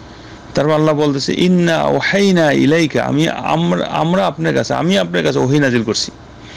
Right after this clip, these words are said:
"ইন্না ওহাইনা ইলাইকা", আমি আপনার কাছে ওহী নাজিল করছি। এবার চিন্তা করেন আল্লাহর কথাকে কিভাবে তারা অস্বীকার করে, নাউজুবিল্লাহ। তাহলে মুসলমান যে কিভাবে বলবেন? তে-, এই জন্য, আহ, কোনো ব্যক্তি যদি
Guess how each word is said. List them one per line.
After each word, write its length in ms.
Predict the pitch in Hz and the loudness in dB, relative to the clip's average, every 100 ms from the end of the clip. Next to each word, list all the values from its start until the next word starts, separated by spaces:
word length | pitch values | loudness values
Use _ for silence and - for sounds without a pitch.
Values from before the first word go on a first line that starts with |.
| - - - - | -16 -16 -16 -8
"ইন্না 300 | 165 175 185 | 0 2 4
ওহাইনা 800 | 165 156 - 208 214 180 196 185 | 4 2 2 2 2 2 2 4
ইলাইকা", 460 | 151 143 156 147 139 | 4 4 4 2 0
আমি 140 | 156 | 0
আপনার 200 | 170 165 | -2 0
কাছে 140 | 147 143 | 0 2
ওহী 180 | 143 175 | 2 2
নাজিল 240 | 147 127 | 2 2
করছি। 260 | 113 - - - - - - | 0 -4 -10 -18 -20 -18 -4
এবার 200 | - 190 | 0 0
চিন্তা 300 | 185 190 185 | 2 2 2
করেন 160 | 151 143 | 2 2
আল্লাহর 280 | 143 156 | 2 2
কথাকে 400 | 151 147 160 143 | 2 0 -2 -4
কিভাবে 400 | 139 160 170 156 | -4 2 4 2
তারা 200 | 135 131 | 2 0
অস্বীকার 460 | 123 107 - 127 113 | 0 0 0 0 0
করে, 260 | 107 101 117 | -2 -4 -2
নাউজুবিল্লাহ। 680 | 117 127 110 107 98 - - - - - - - - - - - - | 0 2 2 2 0 -2 -8 -16 -20 -20 -20 -20 -18 -20 -20 -20 -4
তাহলে 200 | 160 160 | 2 2
মুসলমান 480 | 156 160 185 180 175 | 4 2 2 2 2
যে 200 | 165 170 - | 2 0 0
কিভাবে 300 | 220 220 175 | 2 6 6
বলবেন? 360 | 139 117 107 | 4 2 -2
তে-, 160 | 113 123 - - - | -4 -6 -8 -18 -10
এই 140 | - 160 | -2 0
জন্য, 480 | 190 202 185 220 240 | 4 4 4 4 2
আহ, 960 | - - - - - 147 131 120 120 - - | -2 -18 -18 -20 -8 -2 0 0 -2 -4 0
কোনো 220 | 185 233 | 4 4
ব্যক্তি 340 | 226 208 - | 4 2 2
যদি 260 | 143 135 123 | 2 4 2